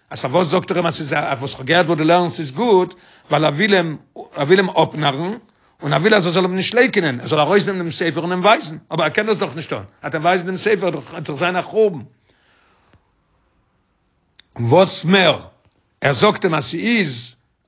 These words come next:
א, א גוטע זאך, וואס ער האט געהערט, ווי ער לערנט, האט ער זיך מער, איז ער מער אנטלאפן און האט, האט געזאגט, איך וויל דיר נישט זאגן, וואס איך האב געלערנט. ביז דער מענטש האט געזען, אז עס איז א אזא מצה, ווייל דער בחור האט עס באהאלטן,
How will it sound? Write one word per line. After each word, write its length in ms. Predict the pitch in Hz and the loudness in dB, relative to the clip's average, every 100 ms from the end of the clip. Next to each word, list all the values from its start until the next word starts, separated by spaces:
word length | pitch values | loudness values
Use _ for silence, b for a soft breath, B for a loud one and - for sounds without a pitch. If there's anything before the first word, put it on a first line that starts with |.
| - | -4
א, 220 | 143 143 131 - | 2 2 2 0
א 140 | 151 | 0
גוטע 260 | 127 175 202 | 2 0 2
זאך, 200 | 196 170 | 2 2
וואס 160 | 156 | 0
ער 60 | 170 | -2
האט 60 | 143 | 2
געהערט, 220 | 170 185 | 2 4
ווי 100 | 180 | 4
ער 80 | 180 | 4
לערנט, 500 | 220 214 180 180 - b b b - | 4 4 0 -6 -12 b b b -4
האט 120 | 151 | -2
ער 60 | |
זיך 200 | 160 151 | -2 -4
מער, 220 | 151 190 175 | 0 0 0
איז 180 | 160 | 0
ער 60 | 160 | -2
מער 320 | 165 208 190 | 2 4 4
אנטלאפן 560 | 180 - 151 135 175 202 220 - | 2 0 -2 -2 -4 -10 -12 -8
און 100 | 165 | -6
האט, 160 | 160 165 165 - | -6 -6 -6 -2
האט 140 | 170 | -2
געזאגט, 320 | 143 160 214 | 0 -2 -2
איך 60 | 156 | -4
וויל 140 | 185 | -4
דיר 100 | 202 | -2
נישט 160 | 196 185 | -2 0
זאגן, 160 | 180 170 | -2 -2
וואס 120 | 156 | -6
איך 80 | 160 | -6
האב 80 | |
געלערנט. 360 | 151 147 117 110 _ _ _ _ _ _ _ _ _ | -2 -2 -2 -8 _ _ _ _ _ _ _ _ _
ביז 460 | 120 226 190 120 120 - | 0 2 2 -2 -8 -8
דער 180 | 151 | -4
מענטש 260 | 151 190 196 | -2 -2 -2
האט 100 | 160 | -4
געזען, 320 | 143 160 185 | -2 0 2
אז 120 | 160 | 0
עס 60 | - | -2
איז 140 | 143 | -4
א 40 | 143 | 0
אזא 340 | 135 110 165 | 0 0 -2
מצה, 400 | 160 156 180 151 | 0 -2 -2 -4
ווייל 180 | 127 127 | -6 -6
דער 180 | 127 123 | -6 -8
בחור 380 | 120 180 - 165 | 2 2 2 -4
האט 120 | 151 | -4
עס 80 | 123 | -2
באהאלטן, 480 | 139 165 170 135 | 0 2 0 -8